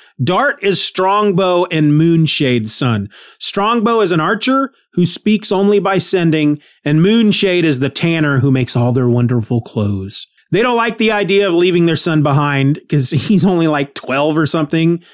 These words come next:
but they respect his wishes, and the Wolf Riders set off across the desert.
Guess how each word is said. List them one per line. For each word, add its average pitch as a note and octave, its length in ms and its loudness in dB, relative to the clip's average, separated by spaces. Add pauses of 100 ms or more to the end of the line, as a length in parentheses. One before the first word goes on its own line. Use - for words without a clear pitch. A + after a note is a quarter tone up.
(160)
but G#3+ 340 -2 (200)
they F#3+ 160 2
respect F#3 500 -2
his E3+ 180 0
wishes, D3 640 0 (260)
and C3+ 140 0
the C#3 60 2
Wolf C#3 280 0
Riders B2+ 380 0
set C3 220 -2
off A2+ 320 -4 (300)
across A2+ 400 -4
the A#2+ 80 -4
desert. G#2 500 -4